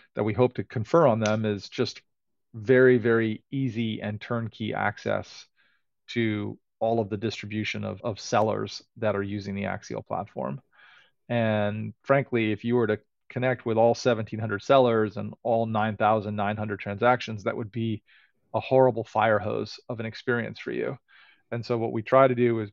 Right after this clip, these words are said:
build a lot of distribution through the tools that we offer to advisors and to business owners,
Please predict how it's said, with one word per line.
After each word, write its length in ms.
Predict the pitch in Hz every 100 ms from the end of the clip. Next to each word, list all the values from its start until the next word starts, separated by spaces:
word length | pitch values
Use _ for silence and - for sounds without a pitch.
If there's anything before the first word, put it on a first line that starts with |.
| _
build 200 | 143 151
a 20 |
lot 200 | 131 127
of 80 | 117
distribution 720 | 113 - 107 127 127 123 139 _ _ _ _ _
through 180 | 117 117
the 80 |
tools 320 | 110 127 123 104
that 80 |
we 120 | 117 117
offer 280 | 113 - 101
to 180 | 110
advisors 520 | 107 104 104 113 110 101
and 140 | 101
to 120 | 107
business 400 | 104 120 113 107
owners, 400 | 107 95 104 -